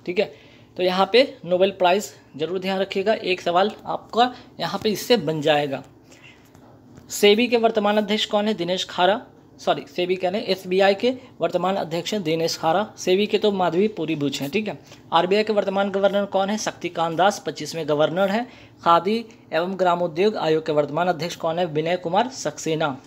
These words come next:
और रेलवे बोर्ड के, अ, कौन चेयरमैन एवं सीईओ बने हैं? विनय कुमार त्रिपाठी। दोनों का नाम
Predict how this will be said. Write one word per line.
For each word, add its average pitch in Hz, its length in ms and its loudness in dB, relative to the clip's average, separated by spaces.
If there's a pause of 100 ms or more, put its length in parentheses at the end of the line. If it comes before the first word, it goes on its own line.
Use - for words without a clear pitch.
और 147 140 -4
रेलवे 156 240 4
बोर्ड 185 200 2
के, 190 160 0
अ, 185 80 -10 (380)
कौन 180 380 2
चेयरमैन 185 480 0
एवं 170 240 -8
सीईओ 170 280 0
बने 170 180 -2
हैं? 185 280 -8 (300)
विनय 165 220 0
कुमार 180 400 0 (260)
त्रिपाठी। 160 640 0 (140)
दोनों 170 220 0
का 180 120 4
नाम 190 200 0